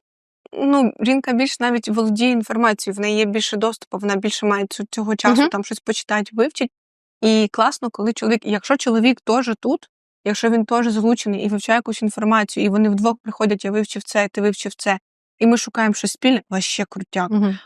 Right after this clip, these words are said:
Speaker 1: круто. Якщо, звісно, що чоловік просто там умовно хоче так, тому що в нього там було так в дитинстві, чи там він десь бачив, чи він так вважає, то я вважаю, що це, це не аргумент, так? І тут уже треба якось доходити до якогось спільного,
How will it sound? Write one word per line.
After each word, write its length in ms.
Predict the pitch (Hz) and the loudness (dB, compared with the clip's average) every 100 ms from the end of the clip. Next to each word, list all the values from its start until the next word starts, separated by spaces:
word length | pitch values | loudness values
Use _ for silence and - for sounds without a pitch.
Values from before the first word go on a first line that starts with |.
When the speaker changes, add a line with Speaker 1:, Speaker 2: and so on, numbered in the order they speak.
| _ | _
Speaker 1:
круто. 380 | - 208 202 185 - _ - | 2 2 2 -4 -12 _ -4
Якщо, 280 | 202 - 277 | 0 2 2
звісно, 340 | 233 262 233 | 2 0 -2
що 120 | 220 | -4
чоловік 380 | 214 208 208 226 | -4 -2 0 0
просто 360 | - 214 - - | 0 -2 -4 -4
там 280 | 208 208 190 | 0 2 2
умовно 460 | 214 208 202 202 190 | 4 4 4 2 0
хоче 440 | - - 220 - 208 | -2 0 0 -2 0
так, 320 | 208 190 - | 2 2 0
тому 260 | 196 208 | 0 0
що 140 | 208 196 | 0 0
в 60 | |
нього 220 | 202 220 208 | 2 2 0
там 200 | 196 190 | -2 -2
було 200 | 202 190 | -2 0
так 160 | 196 | -2
в 80 | 190 | -2
дитинстві, 560 | 185 196 226 214 - 190 | -2 0 0 0 -2 -10
чи 220 | - 202 | -6 -4
там 220 | 196 196 | 0 2
він 180 | 196 208 | 4 4
десь 160 | 196 190 | 4 0
бачив, 420 | 185 202 196 - | 2 0 0 -8
чи 200 | - - | -8 -2
він 140 | 208 202 | 0 0
так 200 | 196 - | -4 -4
вважає, 560 | 185 175 214 440 302 - _ _ _ _ _ | -6 0 2 2 0 -4 _ _ _ _ _
то 80 | - | 2
я 160 | 226 247 | 4 4
вважаю, 380 | 294 233 226 202 | 4 4 2 0
що 160 | - | -6
це, 280 | - 208 220 - | -6 -2 -2 0
це 120 | 262 | 0
не 100 | 262 | 2
аргумент, 640 | 240 214 226 214 403 - _ | 2 0 -2 -2 -2 -6 _
так? 260 | - 220 - _ _ - | -2 -2 -2 _ _ -4
І 60 | |
тут 220 | 214 254 | 0 0
уже 140 | 254 214 | 0 0
треба 300 | 214 233 196 | 0 0 0
якось 320 | 202 220 220 | -2 -2 -4
доходити 400 | 196 196 240 247 | -4 -2 0 0
до 140 | 185 | -4
якогось 340 | 190 208 214 208 | -2 -2 -2 -2
спільного, 600 | - 240 294 269 214 208 | -2 -2 0 0 0 -2